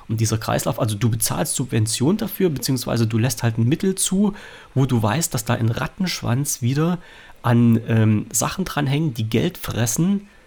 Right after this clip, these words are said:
um irgendwelche Bauern glücklich zu machen, weil die sagen, es geht nichts anders. So. Und in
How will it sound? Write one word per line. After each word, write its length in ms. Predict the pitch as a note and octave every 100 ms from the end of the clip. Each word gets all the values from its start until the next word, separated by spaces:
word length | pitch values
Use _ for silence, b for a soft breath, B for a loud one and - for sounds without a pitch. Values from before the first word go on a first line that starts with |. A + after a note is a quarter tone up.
| B B B B _
um 320 | D3+ E3+ E3 - _
irgendwelche 480 | C#3 D#3+ B2+ C3+ B2
Bauern 340 | A#2 B2+ C#3+
glücklich 300 | - - A#2+
zu 140 | - G#2+
machen, 200 | G2 A2
weil 120 | G#2+
die 100 | A2
sagen, 240 | A2 A#2+
es 140 | G2+ -
geht 180 | C3+ B2
nichts 180 | A2
anders. 300 | G2 F#2+ - - - - - -
So. 260 | - A2 - -
Und 320 | B2 A2+ - - -
in 380 | B2+ A#2+ A2+